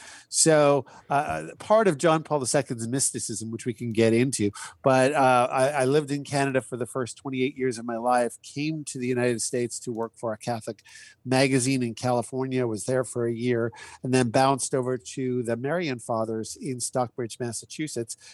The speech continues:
at the National Shrine of the Divine Mercy. And that was kind of my, my, um, I guess,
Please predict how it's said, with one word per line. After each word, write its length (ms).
at 100
the 80
National 440
Shrine 360
of 140
the 80
Divine 280
Mercy. 440
And 240
that 360
was 540
kind 240
of 80
my, 380
my, 320
um, 640
I 40
guess, 220